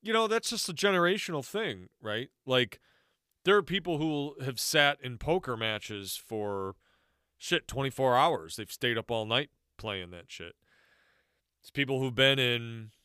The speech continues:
yeah, uh, you know, poker tournaments, blackjack, uh, s-, craps tables. Uh, geez, I don't know. What else do they play? Like, baccarat? Uh, do you even know? I, I,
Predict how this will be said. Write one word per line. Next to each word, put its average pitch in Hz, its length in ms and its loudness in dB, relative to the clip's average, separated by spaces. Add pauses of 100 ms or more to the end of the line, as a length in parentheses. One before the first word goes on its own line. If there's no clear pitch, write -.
yeah, 139 200 2 (280)
uh, 104 200 -8 (760)
you 110 60 -14
know, 90 160 -16 (2000)
poker 151 380 2
tournaments, 147 720 -4 (100)
blackjack, 143 840 0 (320)
uh, 87 480 -16
s-, - 220 -18 (220)
craps 147 420 4
tables. 151 680 2 (920)
Uh, 90 320 -14
geez, 135 280 -2
I 147 80 2
don't 175 80 -2
know. 131 80 0
What 135 160 0
else 170 180 0
do 120 100 -4
they 117 120 0
play? 147 320 -2
Like, 80 180 -10 (220)
baccarat? 170 560 2 (520)
Uh, 98 140 -8
do 101 100 -8
you 147 60 -2
even 180 140 -6
know? 151 80 -4
I, 127 240 -4 (200)
I, 175 200 -2